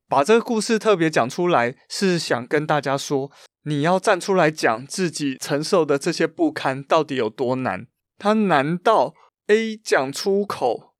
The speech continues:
讲出来事实之后，他还愿意回头事后翻供？他愿意委屈自己来还原这个表面上和乐融融的家庭啊？因为要他放弃这个和乐融融的家庭，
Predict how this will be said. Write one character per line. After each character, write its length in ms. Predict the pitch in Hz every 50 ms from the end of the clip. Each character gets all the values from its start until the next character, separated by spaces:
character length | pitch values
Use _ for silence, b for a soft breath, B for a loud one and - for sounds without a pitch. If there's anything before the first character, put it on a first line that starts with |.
| _ _
讲 260 | - - 160 143 127 135
出 240 | 143 - 196 196
来 260 | 196 185 147 131 135 139
事 360 | 135 - - - - 208 165
实 240 | - - 147 143 135
之 160 | 135 - 160
后， 320 | 160 156 190 160 107 - _ _ _ _ _ _ -
他 140 | - 220
还 180 | 208 190 180 170
愿 260 | 170 170 214 208 190 196
意 220 | 208 202 170 139
回 300 | - - - 165 147 151
头 460 | 156 - - 151 127 120 117 127 _ _ _ _ -
事 260 | - - - 233 208
后 280 | 185 - - 202 170 147
翻 280 | 143 - 175 156 156 165
供？ 280 | 160 185 139 - 170 _ _ _ _ _
他 140 | - - 226
愿 200 | 220 233 254 240
意 120 | 240 247 226
委 240 | 185 156 151 147
屈 240 | 151 - - 220 226
自 160 | 220 262 233
己 320 | 180 - 151 110 - - _ _ _ _ _ -
来 180 | - 160 170
还 320 | 180 - - 180 156 160 170
原 180 | 160 151 156
这 120 | 165 196 170
个 100 | 170 170
表 220 | 165 - 131 120
面 200 | 143 160 170 165
上 180 | 160 208 175 160
和 260 | - - 160 151 160
乐 160 | 175 202 180
融 240 | 156 147 139 143 147
融 200 | 147 139 135 139
的 140 | 139 143 139
家 240 | 139 175 160 160
庭 300 | 165 165 - 147 110 120
啊？ 80 | 127 - _ b b b b
因 240 | b - 220 220 240
为 300 | 254 247 214 160 147 _ _ _ _ _ _ -
要 180 | 208 220 208 196
他 160 | 170 196 196
放 280 | 190 - 220 190 170
弃 200 | 170 - - 196
这 140 | 175 196 202
个 80 | 180 180
和 220 | - - 180 151
乐 180 | 156 175 190 175
融 220 | 160 151 143 147
融 180 | 151 147 143 143
的 100 | 156 151
家 280 | 151 - 165 147 156
庭， 240 | 147 - 135 104 120